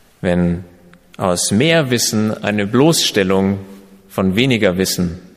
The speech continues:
geschieht. Und wenn der Kontostand darüber entscheidet, ob wir noch Teil einer Gemeinschaft sind und dabei sein können oder nicht.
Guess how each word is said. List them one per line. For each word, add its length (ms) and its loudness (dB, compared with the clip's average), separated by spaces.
geschieht. 540 -6
Und 120 2
wenn 100 2
der 100 4
Kontostand 640 2
darüber 320 2
entscheidet, 500 2
ob 200 -2
wir 100 2
noch 280 0
Teil 340 2
einer 280 2
Gemeinschaft 720 0
sind 600 -2
und 180 -2
dabei 340 -2
sein 360 -2
können 260 -2
oder 220 0
nicht. 480 -4